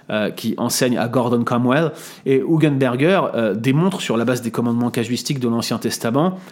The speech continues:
que les évangéliques font finalement tout le contraire de la logique qui présidait à ces cas de l'Ancien Testament. Quand vous avez deux jeunes personnes là qui couchent ensemble dans une église,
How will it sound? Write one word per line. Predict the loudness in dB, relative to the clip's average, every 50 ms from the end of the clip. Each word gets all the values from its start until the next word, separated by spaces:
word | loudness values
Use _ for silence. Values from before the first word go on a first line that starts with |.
| -18 -8 -2
que | 0
les | 0 2 2 2 2
évangéliques | 2 2 0 2 2 0 0 0
font | -2 -4
finalement | -4 -2 0 0 0 2 2 0 0
tout | 2 2 2
le | 2
contraire | 4 2 0 -2 0 2 2 2 2 2
de | 2 2
la | 2 2
logique | 2 4 4 2 2 2 0 -2 -4 -6 -10 -12 -16 -20 -20 -20 -12 -8
qui | -6 -4
présidait | -2 0 2 4 4 4 2 2 2 4 2 2 2 -2 -4 -6
à | -4
ces | -2 -2 -2
cas | -2 -2 -2 0
de | 0
l'Ancien | -2 -2 -2 -2 -4 -4
Testament. | -4 -6 -6 -4 -4 -2 -2 -4 -6 -10 -16 -20 -14 -4 0
Quand | 0 2
vous | 2 4 2
avez | 2 2
deux | 2 2 2 2
jeunes | 2 2 2 0 0
personnes | -2 -4 -2 0 0 2 2 2
là | 0 -2 -2 -4 -10 -18 -20 -20 -16 -10
qui | -8 -8 -4
couchent | 2 4 4 4 4 2 -2 -2 -2
ensemble | -2 -2 0 2 2 2 2 2
dans | 2 0
une | 0 0 0
église, | 0 0 2 2 2 2 2 0 -4